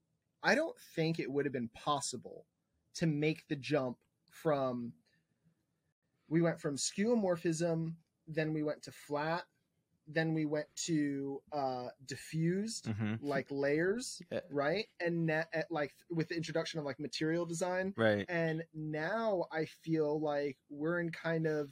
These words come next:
Speaker 1: this rich animation, rich texture
Speaker 3: Mm-hmm.
Speaker 1: type of era. I think that that's the era we're kinda going into. Where do you see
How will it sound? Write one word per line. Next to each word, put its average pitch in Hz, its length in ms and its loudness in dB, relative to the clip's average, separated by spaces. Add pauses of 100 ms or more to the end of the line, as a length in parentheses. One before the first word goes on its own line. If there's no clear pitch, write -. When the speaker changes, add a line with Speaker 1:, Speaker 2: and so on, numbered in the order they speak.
Speaker 1:
this 151 560 0 (720)
rich 160 460 4
animation, 151 800 0
rich 175 340 4
texture - 640 -8 (180)
Speaker 3:
Mm-hmm. 143 200 2
Speaker 1:
type 135 260 2
of 147 180 2
era. 131 380 -2
I 156 80 -2
think 165 240 -2
that 160 160 0
that's 160 240 -2
the 165 220 0
era 151 280 2
we're 139 140 -4
kinda 143 240 -2
going 143 280 -2
into. 139 280 -4
Where 170 160 2
do 240 80 -2
you 220 220 0
see 180 580 -4